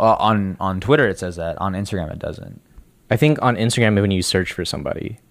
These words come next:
Speaker 2: it says,
Speaker 1: Oh,
Speaker 2: um,
Speaker 1: follows you.
Speaker 2: Yeah, follows
Speaker 1: Got
Speaker 2: you.
Speaker 1: you.
Speaker 2: And I was like, "This is weird." And then
Speaker 1: Were you upset?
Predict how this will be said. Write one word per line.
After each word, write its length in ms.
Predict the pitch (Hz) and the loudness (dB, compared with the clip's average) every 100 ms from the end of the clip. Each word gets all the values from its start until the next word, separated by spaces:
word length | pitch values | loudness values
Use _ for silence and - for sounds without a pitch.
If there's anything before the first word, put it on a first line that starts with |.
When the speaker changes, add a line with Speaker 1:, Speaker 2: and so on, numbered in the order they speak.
| - | -10
Speaker 2:
it 120 | 90 | -8
says, 300 | - 76 - | -4 -6 -2
Speaker 1:
Oh, 200 | 110 104 | 0 0
Speaker 2:
um, 80 | 76 | 2
Speaker 1:
follows 420 | 98 95 90 80 | 2 4 0 -4
you. 100 | 80 | -2
Speaker 2:
Yeah, 240 | 98 58 57 | -2 0 -4
follows 280 | - 73 64 | -6 -4 -4
Speaker 1:
Got 180 | - - | -4 -6
Speaker 2:
you. 60 | |
Speaker 1:
you. 60 | - | -6
Speaker 2:
And 80 | 101 | 0
I 60 | 107 | 2
was 80 | 98 | 2
like, 160 | 92 - - _ | -2 -6 -20 _
"This 100 | 185 | -2
is 60 | 139 | 0
weird." 380 | 87 85 104 143 - - _ _ _ _ | 2 0 0 -4 -16 -20 _ _ _ _
And 100 | 107 | 0
then 420 | 104 98 92 92 92 | 2 2 2 0 0
Speaker 1:
Were 80 | |
you 100 | 98 | -2
upset? 500 | 82 - 90 151 - | -2 -2 0 0 -4